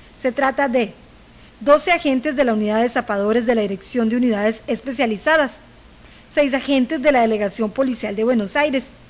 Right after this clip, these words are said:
recurso móvil que incluye una buseta, tres patrullas y un cuadraciclo. Además, emitió una noticia criminis por parte de la Dirección Policial de Apoyo Legal.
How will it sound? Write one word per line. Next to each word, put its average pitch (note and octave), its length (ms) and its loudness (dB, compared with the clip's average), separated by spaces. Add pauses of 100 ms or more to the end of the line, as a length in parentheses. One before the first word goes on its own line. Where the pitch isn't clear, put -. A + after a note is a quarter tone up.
(380)
recurso C4 400 -2
móvil C#4 340 2
que D4 80 -6
incluye A#3+ 540 0
una G#3 220 -4
buseta, D4 580 -2 (380)
tres G#3 200 -6
patrullas C#4 680 -2
y B3 80 -2
un G#3+ 100 -2
cuadraciclo. C4+ 640 -2 (520)
Además, G#3+ 460 2
emitió B3 320 0
una B3+ 140 0
noticia B3+ 480 -2
criminis D4 440 0
por A#3 140 -4
parte A3 380 -2
de B3+ 120 2
la C#4 60 2
Dirección A3 400 0
Policial C4 460 -4
de B3 80 -2
Apoyo A3 340 -4
Legal. C4 340 2